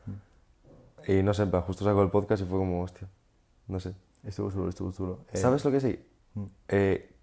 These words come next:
Speaker 2: ¿qué le preguntarías tú a Joan que no se le haya preguntado? Te digo porque yo hay algo que
Speaker 1: Espera, te digo los tres podcasts, es que no sé
Speaker 2: Sí,
Speaker 1: si
Speaker 2: perdón.
Speaker 1: Vale.
Speaker 2: <laughs>
Speaker 1: Em, en verdad, ahora tengo que pensar.
Speaker 2: A ver, el segundo
Speaker 1: Eh,
Speaker 2: lo tienes en bandeja, yo lo veo claro.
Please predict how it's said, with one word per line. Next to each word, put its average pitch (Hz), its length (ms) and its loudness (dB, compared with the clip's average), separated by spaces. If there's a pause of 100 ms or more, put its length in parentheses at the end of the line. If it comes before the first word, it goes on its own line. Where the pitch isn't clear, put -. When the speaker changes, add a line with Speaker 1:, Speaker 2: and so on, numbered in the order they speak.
(180)
Speaker 2:
¿qué 120 100 0
le 127 80 2
preguntarías 113 480 2
tú 107 80 -2
a 101 60 2
Joan 107 240 2
que 98 80 -4
no 98 80 -2
se 101 120 -4
le 95 60 2
haya 92 180 2
preguntado? 85 460 -4 (160)
Te 90 80 -2
digo 101 160 4
porque 98 180 0
yo 95 120 2
hay 101 100 4
algo 101 320 2
que 90 240 0 (1400)
Speaker 1:
Espera, 117 220 6
te 104 100 4
digo 120 200 10
los 120 140 6
tres 120 200 0
podcasts, 113 420 0
es - 80 -12
que 110 100 2
no 107 140 2
sé 117 120 4
Speaker 2:
Sí, 101 40 4
Speaker 1:
si 101 60 0
Speaker 2:
perdón. 98 260 4 (100)
Speaker 1:
Vale. 107 220 6 (260)
Speaker 2:
<laughs> - 260 -16
Speaker 1:
Em, 101 580 4 (1800)
en 95 60 -6
verdad, 95 280 -2 (420)
ahora 92 180 4
tengo 98 140 8
que 90 60 0
pensar. 98 260 0 (720)
Speaker 2:
A 85 80 -4
ver, 87 120 4
el 82 60 0
segundo 92 300 4
Speaker 1:
Eh, 92 40 8
Speaker 2:
lo 92 60 4
tienes 92 220 2
en 80 100 -6
bandeja, 80 320 -2
yo 80 120 -2
lo 80 60 0
veo 78 140 -2
claro. 80 220 -8